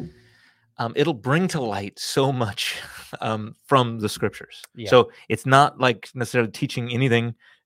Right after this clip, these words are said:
Speaker 1: um, outside of the scriptures. <laughs> It's,
Speaker 2: No.
Speaker 1: it is, but it, it, he has a way of explaining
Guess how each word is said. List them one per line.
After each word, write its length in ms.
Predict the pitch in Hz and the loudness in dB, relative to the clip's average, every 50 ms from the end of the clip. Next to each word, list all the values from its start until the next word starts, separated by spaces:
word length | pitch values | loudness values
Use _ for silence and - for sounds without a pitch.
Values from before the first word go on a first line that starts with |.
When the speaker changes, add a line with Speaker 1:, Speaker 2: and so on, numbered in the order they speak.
| _ _ | _ _
Speaker 1:
um, 240 | - 113 104 107 - - | -2 -2 -2 -2 0 0
outside 340 | 117 123 131 - 143 139 117 | 0 0 0 2 2 2 2
of 40 | 123 | 2
the 60 | 120 | -2
scriptures. 500 | - - - 107 - - 107 101 - - | -4 -4 -4 -4 -4 -6 -8 -8 -4 -2
<laughs> 40 | - | -2
It's, 320 | 151 - 170 123 - - | -2 -2 -2 -4 -4 -4
Speaker 2:
No. 220 | 113 107 127 156 143 127 | 0 2 2 4 4 2
Speaker 1:
it 40 | |
is, 300 | 147 151 135 120 113 - - - - - _ | 2 2 0 0 -4 -8 -14 -20 -20 -12 _
but 100 | - 123 | -2 0
it, 180 | 120 117 - - _ | 0 0 -2 -6 _
it, 300 | - 120 117 120 - - | -4 -4 -4 -4 -6 -8
he 200 | 120 107 117 120 | -6 -4 -2 0
has 180 | 117 120 110 | 0 0 0
a 60 | 117 | -2
way 420 | 110 101 104 104 98 98 98 98 98 _ _ _ - - _ _ _ _ | -2 -2 -2 -2 -2 -4 -6 -10 -12 _ _ _ -20 -20 _ _ _ _
of 380 | 110 107 107 98 98 95 98 - - | -8 -6 -6 -6 -8 -10 -12 -14 -14
explaining 1120 | 113 101 - - - - - - - - 107 110 110 113 110 107 104 98 90 87 92 | -16 -14 -14 -14 -14 -14 -14 -16 -14 -12 -10 -8 -6 -6 -6 -6 -8 -8 -10 -12 -14